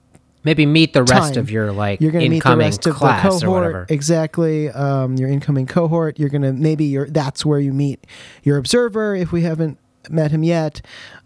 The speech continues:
Speaker 2: Um, maybe that's where you get the first assignment if we haven't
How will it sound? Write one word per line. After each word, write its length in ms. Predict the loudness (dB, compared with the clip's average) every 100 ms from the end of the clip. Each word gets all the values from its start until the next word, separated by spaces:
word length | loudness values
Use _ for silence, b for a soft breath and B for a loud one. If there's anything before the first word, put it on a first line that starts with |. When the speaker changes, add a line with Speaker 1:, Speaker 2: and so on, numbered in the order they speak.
| _
Speaker 2:
Um, 800 | 0 2 2 0 0 -2 -4 -8 _
maybe 380 | 0 2 2 0
that's 260 | -2 -2
where 80 | 0
you 140 | 0 0
get 220 | -2 -2
the 100 | -2
first 240 | -2 -2
assignment 640 | -4 0 0 0 -2 -4 -6
if 160 | -2
we 80 | 0
haven't 320 | 0 -2 -4